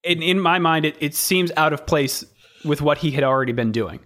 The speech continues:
So, it, to me, it doesn't matter because you're already the champion and you're on a team.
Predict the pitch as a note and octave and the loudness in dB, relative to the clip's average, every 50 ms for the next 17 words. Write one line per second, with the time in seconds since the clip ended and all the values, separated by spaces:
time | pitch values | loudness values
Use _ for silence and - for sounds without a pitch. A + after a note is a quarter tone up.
0 | _ _ _ _ _ _ _ - - - E3+ D#3+ D3+ C#3+ - - - - _ _ | _ _ _ _ _ _ _ -6 -2 0 2 2 2 0 -4 -8 -18 -20 _ _
1 | _ _ - E3 E3 - - - F#3+ G3 A#3+ C4+ C4+ A#3 A3+ G3 G3+ F3+ E3+ E3 | _ _ -4 -4 -4 -6 -6 -2 0 2 2 2 2 2 0 0 0 0 2 2
2 | E3 E3 D3+ D#3 - E3+ D3+ C#3+ C3 - - - - _ _ _ _ _ _ _ | 2 0 0 0 0 0 0 0 -2 -4 -6 -6 -8 _ _ _ _ _ _ _
3 | _ _ _ _ _ _ _ _ - F#3+ E3+ D3+ G3 A#3+ A#3+ A3 G#3 G3 G3 F#3 | _ _ _ _ _ _ _ _ -10 -4 0 0 2 4 4 4 4 4 4 2
4 | F3 E3 D3 - - D#3 C#3+ C3 - B2 A2+ G#2+ G#2+ G#2+ A#2 B2 - _ _ _ | 0 0 -2 -2 -2 -2 0 0 0 -2 -2 -2 -2 -4 -6 -8 -12 _ _ _
5 | _ _ _ _ _ _ _ _ - C#3 D3 D3+ D3 C#3 C3 A#2 G#2+ - - - | _ _ _ _ _ _ _ _ -6 -2 0 0 2 0 0 -2 -4 -6 -8 -10
6 | F#2 F2 - - | -10 -10 -12 -14